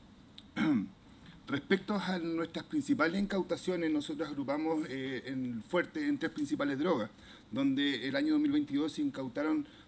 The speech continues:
veintiocho toneladas de, eh, en estas tres principales drogas, siendo, eh, clusterizadas por, eh,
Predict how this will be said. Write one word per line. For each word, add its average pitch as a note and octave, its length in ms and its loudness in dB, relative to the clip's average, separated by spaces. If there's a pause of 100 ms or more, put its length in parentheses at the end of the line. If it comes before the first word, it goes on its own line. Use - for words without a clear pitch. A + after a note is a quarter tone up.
(120)
veintiocho C#3 720 2
toneladas D#3+ 720 0
de, A#2+ 640 -2
eh, G2+ 100 -6
en C#3+ 200 4
estas C#3 300 -2
tres D#3+ 120 0
principales D3 600 0
drogas, C#3+ 360 4 (320)
siendo, F3+ 640 2
eh, B2 540 0
clusterizadas D#3+ 760 2 (160)
por, D3+ 320 2
eh, B2+ 220 -2